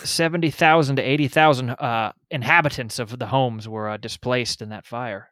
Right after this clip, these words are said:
not the beer flood. Uh, so, yeah, I, I'm gonna come back with a whole bunch of other random pieces of knowledge like that. I, uh, learned today of a, a pub that we're gonna probably visit that opened in, I think it,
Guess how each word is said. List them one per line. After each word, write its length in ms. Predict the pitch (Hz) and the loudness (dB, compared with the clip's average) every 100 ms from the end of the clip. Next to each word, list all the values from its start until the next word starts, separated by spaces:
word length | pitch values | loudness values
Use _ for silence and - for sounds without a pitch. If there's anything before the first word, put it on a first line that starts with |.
| _ | _
not 160 | 147 143 | -6 -4
the 80 | 101 | -6
beer 160 | 107 | -12
flood. 280 | 110 71 95 _ _ _ _ _ _ _ _ _ _ _ _ - - | -12 -16 -18 _ _ _ _ _ _ _ _ _ _ _ _ -20 -14
Uh, 260 | 110 107 | -12 -12
so, 320 | 107 - 113 - _ _ - | -10 -6 -6 -8 _ _ 2
yeah, 300 | 233 226 143 | 4 4 2
I, 300 | 127 131 135 | -2 0 2
I'm 160 | 143 151 | 2 2
gonna 180 | 143 151 | -2 0
come 180 | 147 143 | 0 2
back 220 | 151 147 | 2 2
with 80 | 123 | 0
a 60 | |
whole 120 | 120 | 0
bunch 260 | 151 147 139 | 2 0 0
of 100 | 127 | 0
other 260 | 135 139 135 | 2 2 2
random 520 | 123 143 143 131 117 _ _ - 120 - - | 4 4 2 -2 -4 _ _ -16 -16 -16 -6
pieces 320 | 139 123 117 | -4 -2 -2
of 80 | 123 | 4
knowledge 360 | 127 135 131 | 6 6 4
like 220 | 123 127 | 2 0
that. 280 | - 127 135 - | 2 2 2 -2
I, 220 | 117 110 | -4 -2
uh, 220 | 110 110 | 0 0
learned 420 | - 117 120 123 113 | -2 -2 0 0 -2
today 440 | 117 120 117 117 - _ - - - | 0 2 4 0 -4 _ -20 -20 -8
of 220 | 117 110 | -6 -2
a, 300 | 113 107 107 - - | 0 0 -2 -6 -10
a 100 | 120 - | -4 0
pub 400 | 160 170 165 160 _ _ _ | 4 4 4 -2 _ _ _
that 120 | - 131 | -8 -6
we're 100 | 127 | -4
gonna 140 | 131 | -2
probably 520 | - 131 131 123 127 | 0 0 0 -2 -2
visit 400 | 113 131 135 156 | 0 -2 -2 -4
that 160 | - 147 - | -4 -4 -2
opened 340 | 143 180 160 | -2 -2 -4
in, 240 | 123 120 - | -4 -8 -8
I 100 | 117 | -8
think 200 | 190 | -8
it, 100 | 151 | -10